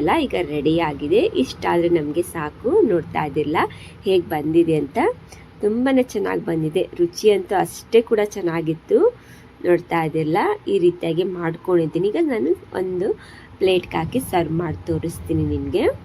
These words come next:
ನೋಡ್ಬೋದು ಇವಾಗ ನೋಡಿ ಹೇಗೆ ಬಂದಿದೆ ಅಂತ. ಕಡಲೆಬೇಳೆ ಮಸಾಲೆ ವಡೆ ಗರಿ ಗರಿಯಾಗಿ ನೀವು ಮಾಡ್ಕೊಳ್ಬೋದು. ಸಂಜೆ ಟೈಮಲ್ಲೂ ಕೂಡ ನೀವು ಮಾಡ್ಕೊಳ್ಬೋದು, ತುಂಬಾ ಚೆನ್ನಾಗಿ ಬರುತ್ತೆ. ನೋಡಿ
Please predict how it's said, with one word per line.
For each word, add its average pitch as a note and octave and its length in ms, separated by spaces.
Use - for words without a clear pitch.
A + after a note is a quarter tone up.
ನೋಡ್ಬೋದು E3+ 500
ಇವಾಗ D3+ 220
ನೋಡಿ F#3 180
ಹೇಗೆ D#3+ 300
ಬಂದಿದೆ D#3+ 520
ಅಂತ. D3 260
ಕಡಲೆಬೇಳೆ F#3+ 640
ಮಸಾಲೆ F3+ 540
ವಡೆ D#3 180
ಗರಿ D#3+ 220
ಗರಿಯಾಗಿ E3 560
ನೀವು F#3 140
ಮಾಡ್ಕೊಳ್ಬೋದು. E3+ 800
ಸಂಜೆ E3 320
ಟೈಮಲ್ಲೂ D#3+ 420
ಕೂಡ E3 120
ನೀವು D#3 140
ಮಾಡ್ಕೊಳ್ಬೋದು, D#3 640
ತುಂಬಾ E3+ 300
ಚೆನ್ನಾಗಿ E3+ 360
ಬರುತ್ತೆ. D#3+ 400
ನೋಡಿ F#3+ 180